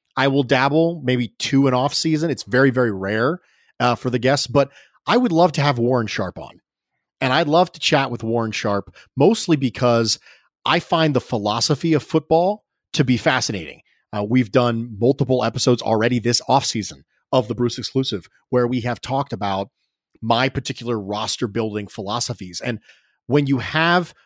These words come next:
a person who has strong opinions that are backed by data, it's always fascinating to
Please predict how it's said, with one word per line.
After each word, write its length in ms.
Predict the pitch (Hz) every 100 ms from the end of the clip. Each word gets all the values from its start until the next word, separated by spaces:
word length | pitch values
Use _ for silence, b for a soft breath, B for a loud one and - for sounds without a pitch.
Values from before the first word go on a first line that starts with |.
| _
a 60 | 127
person 400 | - 147 - 127
who 140 | 117
has 320 | 101 117 127 -
strong 360 | - 135 120 104
opinions 580 | - 139 110 90 87 B B 113
that 180 | 117
are 100 | 113
backed 460 | 101 117 107 - 98
by 220 | 101 95
data, 500 | 95 107 156 101 80 b b b -
it's 180 | 139 -
always 460 | 139 175 185 170
fascinating 880 | - 151 160 - 127 101 87 85 92 _ _ _
to 420 | - 143 127 120